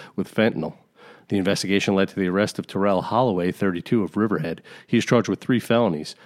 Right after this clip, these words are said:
third-degree criminal sale of a controlled substance, fourth-degree criminal possession of a controlled substance,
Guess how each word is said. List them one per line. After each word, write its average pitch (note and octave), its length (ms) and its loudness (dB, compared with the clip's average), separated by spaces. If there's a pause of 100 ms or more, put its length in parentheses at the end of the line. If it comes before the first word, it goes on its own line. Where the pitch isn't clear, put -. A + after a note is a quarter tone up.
(140)
third-degree F#2 400 0
criminal F#2 320 -2
sale F#2+ 320 0
of F2 100 -4
a F#2+ 40 -14
controlled - 360 -4
substance, D3+ 500 -2
fourth-degree F#2+ 580 -4
criminal F#2 280 -2
possession F#2+ 400 -4
of E2+ 80 -2
a F2+ 60 -4
controlled - 400 -2
substance, - 520 -2